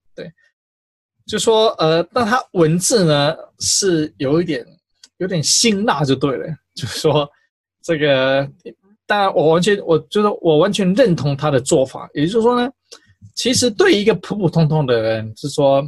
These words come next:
譬如说你当做一个自媒体，对，这个自媒体呢，你一定要有你的立场，对，一个很清晰的立场。譬如说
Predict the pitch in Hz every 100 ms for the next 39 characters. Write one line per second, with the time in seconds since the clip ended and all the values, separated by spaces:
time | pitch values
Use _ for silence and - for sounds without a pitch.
0 | - _ 175 156 139 135 - 139 127 131
1 | 120 117 - 120 113 - - _ _ _
2 | - - _ _ _ - 226 180 - 165
3 | 147 - 214 87 90 - - 135 151 247
4 | 226 170 127 120 196 123 117 165 127 -
5 | - _ _ _ - - - 143 156 -
6 | 147 - 175 - 160 135 143 - - _
7 | _ _ _ 233 233 214 190